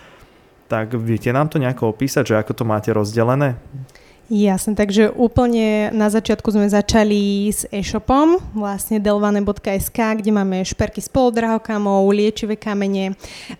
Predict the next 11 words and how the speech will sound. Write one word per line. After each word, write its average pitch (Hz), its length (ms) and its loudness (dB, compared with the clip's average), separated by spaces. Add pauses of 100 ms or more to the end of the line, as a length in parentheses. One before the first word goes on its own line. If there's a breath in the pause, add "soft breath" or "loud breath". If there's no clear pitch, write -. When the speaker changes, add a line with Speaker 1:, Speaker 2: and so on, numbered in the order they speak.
Speaker 2:
a 208 240 -4
jednoducho 208 480 -6
takéto, 202 560 -2
takéto 202 400 -6
handmade 214 400 -2
šperky. 196 640 -4 (800 loud breath)
A, 226 80 2
a 220 60 4 (1000)
potom 202 800 0 (240)
vlastne 202 800 -4
ponúkame 190 1040 -4